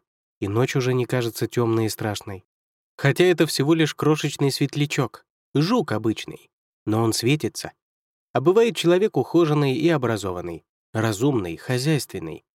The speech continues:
порядочный, хороший. Но нет свечения и сияния, и никто этого человека особо не замечает.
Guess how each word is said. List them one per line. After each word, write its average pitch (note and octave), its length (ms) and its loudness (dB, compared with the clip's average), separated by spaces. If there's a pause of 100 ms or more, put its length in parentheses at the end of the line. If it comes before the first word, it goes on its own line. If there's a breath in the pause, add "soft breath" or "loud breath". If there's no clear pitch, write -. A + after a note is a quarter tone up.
(140)
порядочный, A2+ 720 -2
хороший. C#3 640 -4 (580)
Но A2+ 140 2
нет D3 240 2
свечения B2+ 600 0
и A#2 40 -2
сияния, F#2 680 -4 (240)
и B2+ 60 -4
никто E3+ 300 4
этого D#3 280 2
человека D3 520 2
особо C#3 320 0
не A#2 100 2
замечает. G2+ 720 -6